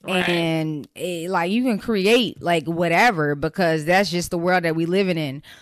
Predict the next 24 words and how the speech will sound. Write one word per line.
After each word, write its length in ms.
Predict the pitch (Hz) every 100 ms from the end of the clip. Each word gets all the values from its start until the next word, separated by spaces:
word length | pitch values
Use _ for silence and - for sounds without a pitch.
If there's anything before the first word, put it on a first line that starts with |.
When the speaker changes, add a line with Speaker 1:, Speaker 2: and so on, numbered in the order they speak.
| -
Speaker 2:
But, 440 | 156 185 165 127 -
but 220 | 165 151
Ghana, 680 | 185 220 247 254 254 254 254
Senegal, 1160 | - - 202 208 247 220 233 240 240 262 269 240 _ _ _ -
uh, 80 | 170
whether 200 | 175 180
we're 140 | 190
talking 320 | - 196 196
about 280 | 175 160 -
East 260 | 170 190 -
Africa, 920 | - 165 196 220 - 220 214 208 190 -
like 180 | 139 -
Tanzania, 960 | - 185 185 175 170 190 220 208 208 -
Kenya, 920 | - 175 214 220 208 208 202 208 208 - - _ -
like, 460 | 165 147 135 - -
I, 380 | 147 160 101 185
I 20 |
hear 420 | 196 175 160 143 _ - 156
good 240 | 180 175
things, 300 | 170 160 151
but 220 | 139 147 143
Ghana 580 | 151 165 143 98 101 127
for 200 | - 139
sure, 680 | 135 - 165 143 85 -